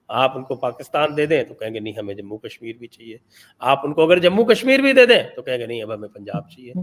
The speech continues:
आप उनको पंजाब दे दें, तो कहेंगे, "नहीं, हमें, हमें दिल्ली चाहिए, दिल्ली तो आखिरकार जो है वो मुगल empire की seat थी, तो अब वो चाहिए।" तो ये जो एक, अ, तौर तरीका है इनका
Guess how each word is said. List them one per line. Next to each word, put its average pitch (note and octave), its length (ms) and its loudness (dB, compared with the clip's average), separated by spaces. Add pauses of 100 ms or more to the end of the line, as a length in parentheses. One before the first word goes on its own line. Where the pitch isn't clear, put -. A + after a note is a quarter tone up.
(400)
आप C#3+ 180 -2
उनको F3+ 200 -8
पंजाब G#3 460 2
दे C4+ 100 8
दें, B3 160 6
तो D#3+ 80 -2
कहेंगे, D#3+ 260 -2
"नहीं, D3+ 160 -2
हमें, C3 100 -4
हमें B2+ 140 -8
दिल्ली A#2+ 260 -8
चाहिए, G3 260 -6
दिल्ली C3+ 280 -10
तो B2+ 120 -6
आखिरकार A#2+ 440 -8
जो A2+ 120 -10
है A#2 120 -10
वो G#2+ 160 -10
मुगल G#2+ 260 -10
empire A2+ 320 -8
की G#2 160 -20
seat B2 220 -14
थी, - 220 -20
तो G#2+ 200 -20
अब F#2 200 -20
वो G2+ 80 -20
चाहिए।" B2 360 -20 (960)
तो E3 60 0
ये E3 680 4
जो A3 200 6
एक, G3 160 2
अ, A#2 1400 -6 (160)
तौर C#3 200 0
तरीका B2 520 -12
है A#2 220 -10
इनका A2 480 -20